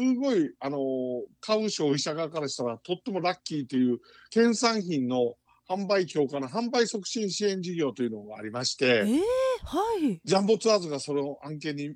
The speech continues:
Speaker 1: 見事採択されておりまして、
Speaker 2: まあ、あ、嬉しい。
Speaker 1: うん、やっぱり、やっぱり、あの、インバウンドでね、諸外国の方たちも今はゼロ名で来られてないんですけど、
Speaker 2: え。
Speaker 1: 沖縄来てこんな美味しいもの食べれたよとか、こんなお土産買いたかったんだよとか、いろいろやっぱり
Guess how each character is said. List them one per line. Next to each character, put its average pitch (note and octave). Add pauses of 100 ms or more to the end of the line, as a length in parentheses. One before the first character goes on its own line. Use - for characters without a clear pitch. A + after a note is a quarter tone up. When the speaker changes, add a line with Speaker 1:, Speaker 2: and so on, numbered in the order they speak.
(160)
Speaker 1:
見 E3+
事 F#3
採 G3+
択 F#3
さ G3+
れ E3+
て F3
お -
り B4+
ま C#5
し C5
て、 A#4+
Speaker 2:
ま A#4
あ、 -
あ、 A4 (140)
嬉 A#4+
し - (400)
い。 G#3
Speaker 1:
う G#3
ん、 G#3+
や B3
っ B3
ぱ D#4
り、 A3+
や F#3
っ D#3
ぱ E3+
り、 C3+
あ C#3
の、 C#3
イ G3+
ン G#3+
バ E3+
ウ C#3+
ン B2+
ド A#2+
で B2
ね、 G#3
諸 -
外 F#3+
国 C#3
の B2+
方 C3+
た B2
ち A#2
も B2
今 F3+
は C#3+ (300)
ゼ D3
ロ E3
名 C3+
で A2+ (240)
来 D#3
ら D#3
れ C#3+
て C#3
な C3
い B2
ん B2
で A#2
す -
け C3
ど、 A#2 (140)
Speaker 2:
え。 C#4+ (120)
Speaker 1:
沖 C#3+
縄 D3
来 -
て D3+
こ A3
ん A#3
な C4
美 A#3
味 A3+
し A#3+
い -
も G#3
の F3+ (100)
食 F#3
べ G3
れ F#3
た E3+
よ E3+
と D#3
か、 D#3
こ A3+
ん A3+
な A3+
お -
土 G3+
産 F3+
買 G3
い G3
た G3
か F#3
っ F3+
た F3+
ん F3
だ F3+
よ F3+
と D#3
か、 D3+ (180)
い -
ろ G3
い -
ろ G3
や D#3+
っ -
ぱ D3+
り D#3